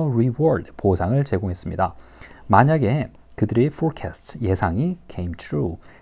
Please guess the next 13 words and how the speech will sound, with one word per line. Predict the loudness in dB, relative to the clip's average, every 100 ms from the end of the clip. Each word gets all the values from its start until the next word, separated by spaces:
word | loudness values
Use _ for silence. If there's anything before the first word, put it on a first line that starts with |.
| -10
실현이 | -6 -2 -2 -2
되었다면 | 0 0 0 0 0 0 0
이란 | -4 -10
말이죠. | -14 -20 -20 -20 -20 -20 -18
실험에 | 2 6 6
참가하는 | 6 6 4
사람들은 | 2 2 2 2 0 -4 -10
두 | -6 2
가지 | 2 2
그룹으로 | 0 2
나눠지는데 | 0 0 -2 -4 -2 -2 -2
농부 | 0 0 0 -2
그룹과 | -2 -4 -6 -8 -6 -6